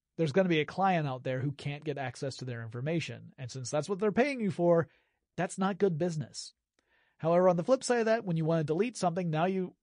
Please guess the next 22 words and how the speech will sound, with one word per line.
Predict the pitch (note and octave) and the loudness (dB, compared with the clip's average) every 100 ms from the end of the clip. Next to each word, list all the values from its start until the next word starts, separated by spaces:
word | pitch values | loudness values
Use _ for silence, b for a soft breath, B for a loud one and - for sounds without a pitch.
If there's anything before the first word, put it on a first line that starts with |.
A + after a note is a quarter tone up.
| _ | _
now, | F3 E3 F#3 A3+ - | -4 0 2 0 -4
now | F3 G3 | 2 4
you're | A#3 G#3+ | 4 2
not | G3 B3 | 2 2
only | A3 | 0
deleting | E3 F3 F#3+ F3 | 4 4 6 4
it | D#3+ | 2
from | D#3+ D#3 | -2 -2
your | C3+ | -2
local | C3+ F#3 G3 D#3 | 2 2 2 0
devices, | C3+ D#3 G3+ - B2 C#3 - b b b | 0 -2 -2 -4 -8 -10 -14 b b b
you | E3+ | 4
want | F3+ F#3+ | 4 4
it | F3 | 2
deleted | F3 F3+ E3 | 2 4 2
from | E3+ D3+ - | 0 -2 2
every | F#3+ F3 F3 G3+ | 2 2 0 0
single | - F#3 E3+ E3+ | 2 0 0 -2
instance | G#3 G3+ - D3+ C3 C#3+ - - _ | -4 -6 -4 -6 -6 -8 -10 -12 _
at | C#3 C#3 | -8 -6
the | C#3+ | -10
cloud | - A#2+ A#2 A#2 A#2+ | -8 -8 -4 -4 -6